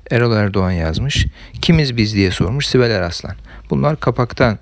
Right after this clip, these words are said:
öne çıkan başlıklar. Ve burada işte karanlığı aydınlatmaya çalışan bir adam var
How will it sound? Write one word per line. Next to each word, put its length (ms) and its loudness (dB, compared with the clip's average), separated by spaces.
öne 240 0
çıkan 360 -2
başlıklar. 540 0
Ve 220 4
burada 480 2
işte 180 0
karanlığı 460 0
aydınlatmaya 640 0
çalışan 480 0
bir 80 2
adam 360 2
var 200 -2